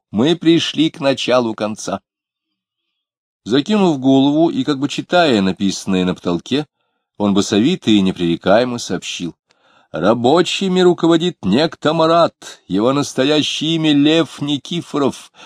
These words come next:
он беглый, с каторги, личность невероятной энергии, характер диктатора, на щеке и на шее у него большое родимое пятно.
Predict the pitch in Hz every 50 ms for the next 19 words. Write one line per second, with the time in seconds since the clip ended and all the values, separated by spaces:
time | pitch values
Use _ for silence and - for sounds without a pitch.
0 | - - - 135 151 147 147 143 135 165 160 147 117 104 98 95 90 85 82 -
1 | - - - - 135 113 - 110 101 98 87 90 90 82 _ - - - - 120
2 | 92 165 - - - 165 160 147 - - - - - 165 160 156 147 139 135 131
3 | 127 120 110 90 - 101 98 95 98 101 113 139 151 143 127 117 120 120 113 95
4 | 80 _ - 113 117 127 139 - - - 120 104 90 92 101 - - - - 85
5 | - - - 123 - _ _ _ - - - - - 120 120 104 - - - -
6 | 120 113 - - - 120 143 160 170 175 170 165 165 147 - - - 160 160 156
7 | 156 156 156 151 156 151 120 98 90 - - - 101 101 104 113 120 120 117 104
8 | 85 87 90 90 95 92 90 - - - _ - 82 82